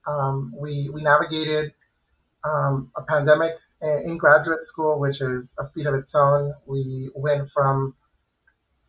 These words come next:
I'm, I'm sure for a lot of people didn't have a lot of experience in online learning, and they went from one hundred percent in-person learning to a hundred percent online learning, and, you know, they got all the way to graduation and commencement. So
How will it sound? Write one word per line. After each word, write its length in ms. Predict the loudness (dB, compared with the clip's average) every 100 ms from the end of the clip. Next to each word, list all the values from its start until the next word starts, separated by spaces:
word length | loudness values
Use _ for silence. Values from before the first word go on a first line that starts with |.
| _ _ _ _
I'm, 160 | -6 0
I'm 160 | 0
sure 240 | 0 0 2
for 280 | 4 4 2
a 60 |
lot 220 | 2 4 2
of 60 |
people 220 | -2 -4
didn't 260 | -2 0 -2
have 200 | 0 0
a 40 |
lot 240 | 0 0 0
of 220 | -2 -6
experience 680 | -12 -14 -6 -2 -2 -4 -8 -8
in 520 | -6 -4 -6 -8 -4
online 320 | -2 0 0 2
learning, 480 | 2 2 -4 -6 -10 _ _ _
and 120 | -4
they 100 | -2
went 240 | -2 -4 0
from 480 | 2 2 0 -6 -12 _
one 180 | 2 2
hundred 240 | 0 -6
percent 300 | -6 -2 -2
in-person 400 | -2 -6 -6 -4
learning 360 | -2 -2 -6 -12 _ _ _ -10
to 180 | -4 -4
a 60 |
hundred 260 | -4 -6 -8
percent 340 | -6 -4 -2
online 320 | 0 2 2
learning, 340 | 0 -4 -4 -2
and, 240 | -2 -4 -10 _ _ _ _
you 60 | -2
know, 120 | 0
they 100 | 2
got 200 | 4 8
all 100 | 8
the 60 | 6
way 320 | 0 -2 -4 -12
to 80 | -2
graduation 640 | -2 0 -2 -4 -6 -8
and 100 | -8
commencement. 480 | -6 -8 -8 -12 -10
So 320 | -6 -6